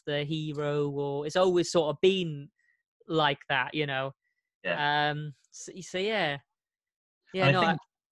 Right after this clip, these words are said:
Speaker 2: I, I... mean, I don't know if, um, it's interesting. <laughs> I, again, I, um, I, I, uh, listened to an interview with Jodie Whittaker,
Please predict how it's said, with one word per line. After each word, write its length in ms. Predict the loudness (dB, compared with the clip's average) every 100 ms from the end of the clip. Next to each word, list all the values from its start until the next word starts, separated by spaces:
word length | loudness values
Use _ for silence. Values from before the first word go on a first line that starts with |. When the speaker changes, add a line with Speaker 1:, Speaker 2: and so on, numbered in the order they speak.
| _ _ _ -6 -2
Speaker 2:
I, 80 | 2
I... 60 |
mean, 120 | 4
I 80 | 6
don't 180 | 4 4
know 160 | 2 2
if, 160 | 0 0
um, 420 | 2 2 -2 -8 0
it's 160 | 4 6
interesting. 420 | 6 4 0 0 0 0 -2
<laughs> 320 | -6 -8 2
I, 320 | 4 6 4 4
again, 360 | 4 4 0 -10 -16 -4 4
I, 260 | 6 8
um, 480 | 6 6 4 2 -2 -14 _ _ _ _ _ _ 2
I, 260 | 4 4 2 -8 -8 2
I, 520 | 4 4 0 -2 0
uh, 300 | 4 4 4 2
listened 280 | 2 2
to 100 | 2
an 100 | 2
interview 560 | 2 2 -2 -4 -6 -6
with 140 | -10 -12 _ -14
Jodie 340 | -10 -10 -12 -14
Whittaker, 480 | -14 -12 -4 -4